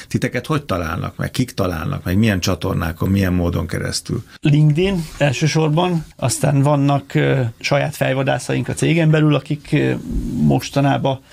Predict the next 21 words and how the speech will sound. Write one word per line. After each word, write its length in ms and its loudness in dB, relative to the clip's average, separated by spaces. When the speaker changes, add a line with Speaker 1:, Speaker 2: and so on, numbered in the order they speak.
Speaker 2:
kezdik 360 0
felkapni 500 -2
ezt 180 -2
a 40 -2
fonalat 380 0
itt 220 -4
a 100 2
magyarországi 560 0
részlegen. 500 0
Korábban 800 0
külső 340 2
cégek 540 -4
segítségét 680 -4
vettük 320 -4
igénybe, 380 -2
akik, 380 -6
eh, 120 -2
profi 260 -2
fejvadászok, 720 -4
és, 300 -6
eh, 160 0